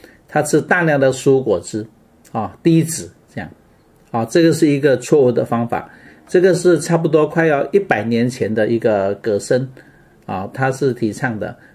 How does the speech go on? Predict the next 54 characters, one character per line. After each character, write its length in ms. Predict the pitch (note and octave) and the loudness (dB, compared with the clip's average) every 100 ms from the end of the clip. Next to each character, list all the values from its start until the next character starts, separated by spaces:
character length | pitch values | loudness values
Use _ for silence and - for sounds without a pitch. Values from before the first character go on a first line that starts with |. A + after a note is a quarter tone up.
| _ | _
不 100 | D#3+ | 0
过 140 | E3+ D#3 | 2 0
现 340 | - A3+ F3+ | 0 0 2
在 160 | E3+ D3+ | 0 -2
还 300 | - A#2+ D3 | -4 -4 -2
是 200 | E3+ F#3 | 2 2
有 180 | G2 | 2
人 200 | F#2+ G2 | 0 -4
在 220 | A2 A#2+ G2 | -2 -2 0
用。 260 | A2+ - - - _ _ _ _ _ _ _ _ _ _ _ - - _ _ - - - - | 0 -2 -8 -20 _ _ _ _ _ _ _ _ _ _ _ -20 -20 _ _ -20 -20 -20 -20
所 180 | - A#3+ | 0 2
以 140 | A3+ - - - _ _ | 4 0 -10 -20 _ _
我 140 | D#3 | 0
们 220 | D3+ F3 F3+ | 2 4 2
人 300 | C3+ G2+ C#3+ | 2 0 -2
哈， 220 | B2 G2+ - - | -2 -6 -8 -2
不 100 | F#3 | 0
管 220 | F3 B2+ | 2 0
你 100 | G2+ | -4
是 180 | - C#3+ | -6 -2
做 220 | E3+ C#3+ | 2 2
生 260 | - D#3+ D3 | 2 0 0
酮 240 | C#3 A#2 | -2 -2
饮 120 | F#2+ | -6
食 200 | - A2+ | -6 -6
还 160 | G2+ B2+ | -2 -4
是 160 | - | -4
一 120 | - C#3 | -4 -4
般 260 | B2+ C3 A#2 | -4 -6 -6
饮 140 | F#2 | -12
食， 200 | F2+ F3 E3 - - - - - - | -12 -14 -14 -18 -20 -20 -20 -20 -6
你 80 | D3 | 0
的， 300 | F3+ C4 B3 - | 4 4 2 0
你 160 | - D#3 | -2 2
的 160 | B3 | 2
血 240 | - - A2+ | 2 0 2
液 160 | F#3 | 2
里 140 | C3+ A2 | 2 0
面 180 | C3+ C3+ | -2 0
最 160 | F3+ | 0
好 180 | C3 G2+ | 0 -2
要 140 | C3+ | -2
能 180 | A#2+ A2 | -2 0
够， 220 | B2+ A#2+ | 2 2
有 160 | A2 G#2 | 2 0
时 180 | - C3 | -2 0
候 160 | C#3+ | 2
会 200 | C3+ C#3 | 2 2
出 200 | C3 D3 | 2 0
现 240 | C#3 C#3+ B2+ | 0 0 0
一 100 | C#3 | -2
些 160 | C3+ C3 | 0 -2
酮 320 | - - C3 | -4 -6 -6
体。 240 | - G2 | -6 -8